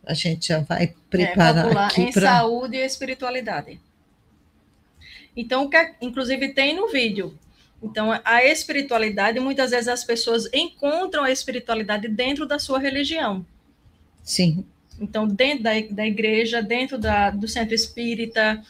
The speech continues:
Speaker 2: sabe, do, do, da igreja evangélica, dentro do, do seu, é, centro de umbanda, o que seja, em, ela consegue se espiritualizar ali. Mas tem pessoas que são religiosas e não são espiritualizadas.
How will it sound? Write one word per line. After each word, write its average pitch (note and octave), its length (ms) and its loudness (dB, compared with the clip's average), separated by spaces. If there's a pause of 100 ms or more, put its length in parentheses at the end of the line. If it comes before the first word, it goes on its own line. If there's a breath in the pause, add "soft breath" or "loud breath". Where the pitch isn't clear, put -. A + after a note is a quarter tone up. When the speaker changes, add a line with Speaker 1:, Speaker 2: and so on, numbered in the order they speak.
(220 loud breath)
Speaker 2:
sabe, G#3 300 -2
do, G#3 260 -2
do, G3+ 680 -4 (420 soft breath)
da A3 120 0
igreja A3 280 0
evangélica, A3 1000 2 (200)
dentro B3+ 380 2
do, A3 300 0
do G#3+ 160 -4
seu, G#3 500 -4 (560 soft breath)
é, G3 540 -2
centro A#3 320 -2
de A3 120 0
umbanda, G#3+ 680 2
o G#3 60 -4
que A#3 120 -8
seja, A3 380 0
em, C#4 260 -2
ela A#3+ 280 0
consegue A#3+ 420 -2
se B3+ 120 -8
espiritualizar A#3 720 -2
ali. A#3+ 340 -4 (640)
Mas C#4 240 6
tem F#4 180 -2
pessoas D4+ 380 0
que B3+ 80 -4
são A#3+ 180 -4
religiosas G#3+ 640 0
e B3 60 0
não B3 220 0
são B3 200 -4
espiritualizadas. C4+ 1120 -6